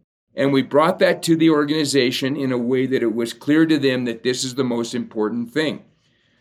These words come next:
which is about the leadership that you bring to your organization. Once you figure out what you'd like your organization to focus on, and it doesn't all come from you, you work with your people. You figure out what's the most important thing for us. And as you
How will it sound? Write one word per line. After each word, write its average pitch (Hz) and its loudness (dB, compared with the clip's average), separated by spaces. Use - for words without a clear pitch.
which 120 -6
is 120 -4
about 123 0
the 135 2
leadership 151 0
that 120 -6
you 123 -4
bring 135 0
to 143 2
your 139 6
organization. 123 0
Once 165 -2
you 180 -4
figure 156 0
out 139 4
what 123 -2
you'd 120 -4
like 120 -2
your 131 0
organization 135 -2
to - -12
focus 147 -4
on, 95 -6
and 127 -2
it 131 0
doesn't 170 0
all 151 2
come 147 -2
from 127 0
you, 147 4
you 120 0
work 139 0
with 143 -4
your 139 0
people. 139 -6
You 113 -4
figure 170 2
out 170 4
what's 151 0
the 139 0
most 123 -2
important 110 -2
thing 107 -2
for 98 -6
us. 98 -4
And 113 -4
as 120 -2
you 120 -4